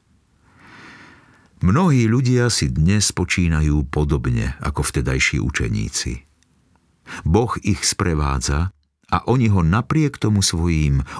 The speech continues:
utrápeným srdcom nevidia. Hovorí k nim, ale oni nepočujú. Počúvajme pozorne správu, ktorú anjel oznámil ženám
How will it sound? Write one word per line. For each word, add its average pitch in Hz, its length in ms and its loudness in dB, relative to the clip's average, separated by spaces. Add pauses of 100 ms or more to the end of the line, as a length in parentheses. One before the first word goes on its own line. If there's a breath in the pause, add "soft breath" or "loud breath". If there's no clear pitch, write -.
utrápeným 123 800 0
srdcom 95 480 -2
nevidia. 60 720 -2 (880 loud breath)
Hovorí 90 480 2
k - 160 -4
nim, 104 200 2 (680 soft breath)
ale 82 240 2
oni 90 400 2
nepočujú. 71 560 -4 (1400 loud breath)
Počúvajme 139 720 2
pozorne 71 560 0
správu, 60 640 -2 (240 loud breath)
ktorú 76 400 -2
anjel 85 480 2
oznámil 73 560 0
ženám 107 560 -4